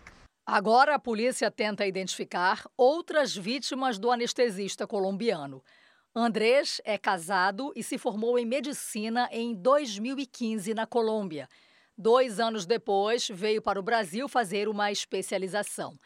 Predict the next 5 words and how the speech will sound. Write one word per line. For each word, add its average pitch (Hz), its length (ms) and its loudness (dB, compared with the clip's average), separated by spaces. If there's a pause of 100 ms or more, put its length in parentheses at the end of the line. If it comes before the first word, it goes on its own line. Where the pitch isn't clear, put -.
(460)
Atualmente, 262 760 2
trabalha 214 420 2
em 214 60 -4
hospitais 208 560 -4
públicos 294 760 -2